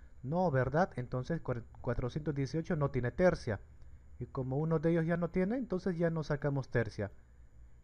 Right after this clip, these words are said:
Quinta tampoco no tiene, porque para tener quinta deben terminar en cero o en cinco, y ninguno cumple. La séptima,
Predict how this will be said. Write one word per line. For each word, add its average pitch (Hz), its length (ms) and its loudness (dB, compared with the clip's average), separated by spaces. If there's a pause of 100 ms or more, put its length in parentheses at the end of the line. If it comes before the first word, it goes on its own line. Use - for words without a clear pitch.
Quinta 196 540 2
tampoco 180 440 0
no 185 140 2
tiene, 196 300 2
porque 139 280 -2
para 139 200 0
tener 165 280 2
quinta 185 280 2
deben 156 280 2
terminar 151 480 2
en 156 160 2
cero 220 380 2
o 139 100 2
en 131 100 2
cinco, 127 380 -2
y 123 60 -2
ninguno 147 420 0
cumple. 101 380 -4 (1300)
La 131 300 4
séptima, 175 680 2